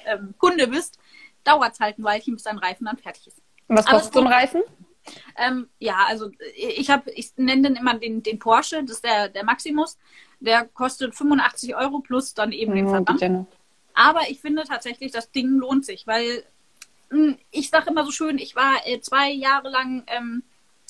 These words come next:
Speaker 1: stiller Teilhaber oder Finanzierer eines Fitnessstudios.
Speaker 2: Mhm.
Speaker 1: <laughs> Und still in dem Sinne, weil ich halt tatsächlich nicht oft hingegangen bin. Und da darf ich auch immer nicht erzählen, äh, was ich da jeden Monat bezahlt habe. Und
Speaker 2: Ja,
Speaker 1: das
Speaker 2: oder
Speaker 1: muss
Speaker 2: jetzt halt, ich
Speaker 1: halt
Speaker 2: zahle auch für mein Fitnessstudio seit einem Jahr.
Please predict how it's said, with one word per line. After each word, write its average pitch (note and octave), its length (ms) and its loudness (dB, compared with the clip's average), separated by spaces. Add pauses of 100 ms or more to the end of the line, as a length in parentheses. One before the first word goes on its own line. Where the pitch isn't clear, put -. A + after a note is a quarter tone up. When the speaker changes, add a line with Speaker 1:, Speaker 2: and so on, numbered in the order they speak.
(120)
Speaker 1:
stiller E4 420 2
Teilhaber B3 800 0 (120)
oder G3+ 380 -8 (120)
Finanzierer C#4 600 0
eines B3 240 -4
Fitnessstudios. C#4 600 -2 (360)
Speaker 2:
Mhm. A#3 320 6
Speaker 1:
<laughs> - 540 -4
Und C#4 240 2
still E4 300 -4
in C4+ 300 2
dem C4+ 240 4
Sinne, C4+ 260 0
weil G#3+ 160 2
ich A3+ 80 -8
halt G#3+ 120 -2
tatsächlich G#3+ 500 -8
nicht D4 200 -4
oft C#4 140 -2
hingegangen G3 420 -8
bin. B3 200 -4 (520)
Und A#3+ 340 2
da A3 100 4
darf B3 220 2
ich - 120 -4
auch C4+ 140 2
immer B3 160 0
nicht A#3 160 -6
erzählen, A3+ 580 -4
äh, G#3 160 -6
was G#3+ 160 -2
ich A3 100 -16
da G#3+ 180 2
jeden G#3+ 280 -8
Monat G3+ 400 -8 (100)
bezahlt G#3+ 400 4
habe. F#3 260 -6
Und G3 200 6
Speaker 2:
Ja, G3 120 10
Speaker 1:
das G3 60 12
Speaker 2:
oder G#3 120 10
Speaker 1:
muss G#3 80 10
Speaker 2:
jetzt A#3 240 6
halt, G#3+ 180 8
ich G#3 80 -2
Speaker 1:
halt G3+ 80 -12
Speaker 2:
zahle G#3+ 240 6
auch B3 140 6
für G#3 140 -4
mein G3+ 200 -2
Fitnessstudio A3 540 2
seit G3+ 200 4
einem G#3+ 140 6
Jahr. A3+ 340 4